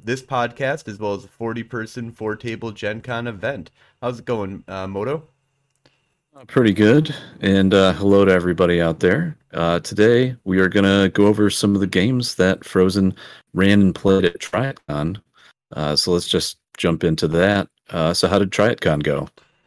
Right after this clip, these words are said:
Speaker 1: Uh, TriotCon was awesome. I had a blast. I, um, went to a lot of different games and got to run three games at the event as well, um, at the convention.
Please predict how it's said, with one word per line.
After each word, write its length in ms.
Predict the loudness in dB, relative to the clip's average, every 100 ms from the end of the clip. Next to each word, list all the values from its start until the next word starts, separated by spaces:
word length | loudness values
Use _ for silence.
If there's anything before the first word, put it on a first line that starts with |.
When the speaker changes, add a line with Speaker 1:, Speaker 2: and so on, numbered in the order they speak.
| _ _
Speaker 1:
Uh, 200 | -4 -2
TriotCon 460 | 0 -2 -2 -8
was 260 | -6 -8 -8
awesome. 500 | -4 -4 -2 -6 -6
I 120 | -8
had 380 | -6 -4 -4 -6
a 300 | -8 -6 -8
blast. 680 | -10 -12 -10 -8 -10 -12 -14
I, 360 | -10 -8 -10 -10
um, 640 | -10 -10 -10 -12 -14 -18 -14
went 240 | -14 -14
to 380 | -14 -12 -12 -12
a 40 |
lot 280 | -10 -8 -6
of 440 | -6 -8 -10 -18 _
different 380 | -20 -14 -14 -12
games 500 | -10 -10 -10 -12 -12
and 460 | -10 -10 -10 -12
got 160 | -12 -14
to 80 | -12
run 340 | -10 -10 -10
three 640 | -18 -20 -16 -12 -10 -12 -16 _ _ _ _ _
games 340 | -6 -6 -4
at 220 | -4 -6 -6
the 220 | -8 -8
event 500 | -8 -6 -6 -8 -10
as 180 | -14 -8
well, 460 | -8 -6 -10 -10
um, 320 | -10 -10 -12 -14
at 160 | -14
the 60 | -14
convention. 600 | -16 -14 -14 -14 -14